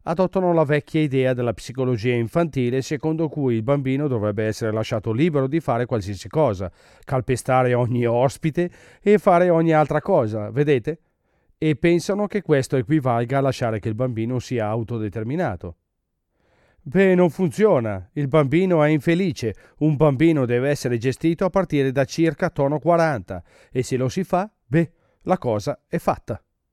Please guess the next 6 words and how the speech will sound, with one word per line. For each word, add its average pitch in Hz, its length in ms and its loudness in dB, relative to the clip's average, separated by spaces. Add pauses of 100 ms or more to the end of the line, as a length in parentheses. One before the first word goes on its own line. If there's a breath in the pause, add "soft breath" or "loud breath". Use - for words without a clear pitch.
(720)
Ma 151 160 -2
quando 202 320 2
hanno 175 240 2
dei 143 460 0 (500)
bambini 139 380 0
piccolissimi, 110 760 -6